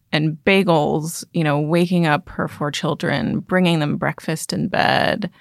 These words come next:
packing their bags, sending them off. And then she has two different jobs, uh, both of which involve, uh,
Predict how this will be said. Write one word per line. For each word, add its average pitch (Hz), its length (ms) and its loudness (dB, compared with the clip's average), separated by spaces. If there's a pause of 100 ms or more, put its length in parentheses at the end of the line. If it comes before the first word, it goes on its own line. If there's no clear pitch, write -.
(440)
packing 156 400 -2
their 143 160 -2
bags, 127 560 -2
sending 156 340 0
them 147 160 -2
off. 147 540 -2
And 160 240 0
then 139 440 -2
she - 240 0
has 170 480 0 (640)
two 285 320 6
different 180 400 0
jobs, - 640 -2 (360)
uh, - 60 -4
both 180 360 2
of 170 80 -2
which 165 240 -4
involve, 156 880 -2 (220)
uh, 170 260 -6